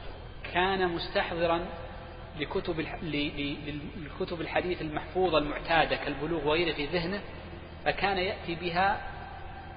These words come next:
من ذهنه ويجعل أمامه كتب الفقه فينقل منها بعض الأحاديث، وسيأتي أمثلة لذلك في محلها إن شاء الله. يقول الشيخ: "وإذا كانت المسألة خلافية اقتصرت على القول الذي ترجح عندي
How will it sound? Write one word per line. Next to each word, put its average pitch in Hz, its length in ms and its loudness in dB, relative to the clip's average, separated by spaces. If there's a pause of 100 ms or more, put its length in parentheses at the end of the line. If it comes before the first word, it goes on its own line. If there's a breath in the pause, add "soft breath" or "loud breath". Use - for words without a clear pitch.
(300)
من 160 160 -2
ذهنه 147 380 -2 (1600)
ويجعل 170 420 6
أمامه 170 540 2 (100)
كتب 160 220 -4
الفقه 165 360 0 (440)
فينقل 175 440 2
منها 165 240 0
بعض 165 220 8
الأحاديث، 156 640 2
وسيأتي 151 580 0
أمثلة 151 280 2
لذلك 156 460 2
في 147 140 0
محلها 151 460 2
إن 135 80 -2
شاء 143 240 -2
الله. 120 180 -4 (1900)
يقول 185 240 8
الشيخ: 180 320 4
"وإذا 170 240 6
كانت 170 340 4
المسألة 165 520 0
خلافية 160 840 2
اقتصرت 175 580 2
على 160 100 6
القول 170 300 4
الذي 156 300 4
ترجح 156 500 4
عندي 170 440 2